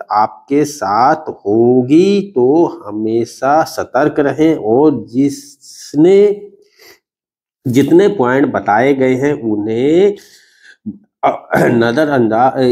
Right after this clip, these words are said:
नज़र में गड़ा लें और नज़र में रखते हुए काम करें। और आप कभी भी बकरी को देखकर नहीं पहचान सकते कि उसको वैक्सीन हुई है या नहीं हुई है, इसलिए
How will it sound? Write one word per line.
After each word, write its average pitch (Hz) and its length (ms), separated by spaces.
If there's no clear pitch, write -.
नज़र 120 520
में 139 580
गड़ा 117 400
लें 156 320
और 107 100
नज़र 101 360
में 135 140
रखते 143 560
हुए 147 440
काम 165 480
करें। 139 480
और 113 300
आप 113 380
कभी 110 400
भी 120 360
बकरी 110 460
को 113 340
देखकर 101 640
नहीं 113 440
पहचान 110 500
सकते - 460
कि 117 280
उसको 104 380
वैक्सीन 95 500
हुई 101 320
है 131 220
या 101 340
नहीं 98 360
हुई 98 460
है, 110 120
इसलिए 110 920